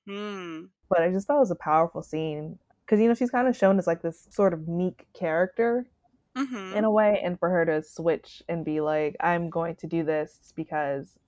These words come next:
Speaker 2: I don't want my friends to do this," I thought was a really <laughs> interesting approach to torture, torturing somebody.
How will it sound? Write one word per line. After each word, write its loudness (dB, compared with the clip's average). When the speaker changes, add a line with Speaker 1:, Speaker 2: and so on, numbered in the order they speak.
Speaker 2:
I 0
don't -2
want -4
my -6
friends -10
to 2
do 4
this," 4
I -4
thought -4
was -2
a -2
really -2
<laughs> -4
interesting 2
approach 0
to 6
torture, 4
torturing 4
somebody. 4